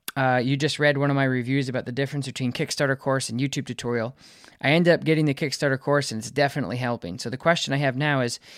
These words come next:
how frequent should I do training? My puppy is sixteen weeks and is, and is done at about ten minute mark. How do you frequently do that throughout the day?" So it's a great question. And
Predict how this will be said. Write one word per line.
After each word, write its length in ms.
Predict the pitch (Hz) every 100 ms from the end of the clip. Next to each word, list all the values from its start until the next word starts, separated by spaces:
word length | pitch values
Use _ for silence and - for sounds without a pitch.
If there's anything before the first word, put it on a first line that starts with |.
| -
how 160 | 143 170
frequent 400 | - 170 170 -
should 140 | 143
I 80 | 139
do 140 | 127 120
training? 440 | - 143 120 131 - - -
My 100 | -
puppy 320 | 117 147 139 139
is 100 | -
sixteen 480 | 143 - 151 139
weeks 340 | 127 139 - -
and 140 | 131
is, 160 | 127 117 117 - _ _ 135
and 200 | 131 127
is 480 | 120 113 - - - 135
done 280 | 139 139
at 160 | 135 123
about 240 | 123 123
ten 200 | - 143
minute 240 | 139 135 -
mark. 260 | 120 107
How 140 | - 135
do 80 | 135
you 120 | 131
frequently 480 | - 127 - - 127
do 120 | 120
that 180 | 117 -
throughout 200 | 110 -
the 60 |
day?" 180 | - - - - - -
So 280 | - 139
it's 180 | 127 135
a 40 | 151
great 220 | 156 151
question. 480 | 135 127 - 101 95
And 320 | 139 131 123